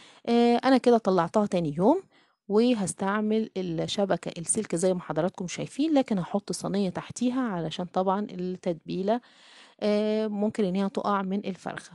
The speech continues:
فهنحاول ان احنا نحط اي حاجة كده تحت الشبكة السلك. والفرخة، آه، كده هي مفرودة بالطريقة اللي احنا عملناها،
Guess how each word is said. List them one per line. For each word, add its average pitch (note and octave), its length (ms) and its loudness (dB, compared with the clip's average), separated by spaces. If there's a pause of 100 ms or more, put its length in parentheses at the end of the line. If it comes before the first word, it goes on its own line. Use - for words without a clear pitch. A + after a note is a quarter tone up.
فهنحاول F#3+ 520 -2
ان F3+ 60 -2
احنا F#3+ 160 -4
نحط - 300 -6
اي G3+ 180 0
حاجة G3 240 -2
كده F3+ 220 -2
تحت - 300 -10
الشبكة - 600 -2
السلك. - 420 2 (760)
والفرخة، A3+ 1160 2
آه، F#3+ 200 -4
كده F#3 220 0
هي G3 220 4
مفرودة G3 600 0
بالطريقة G3 360 -2
اللي F3+ 100 -2
احنا G3 180 -6
عملناها، F3 600 0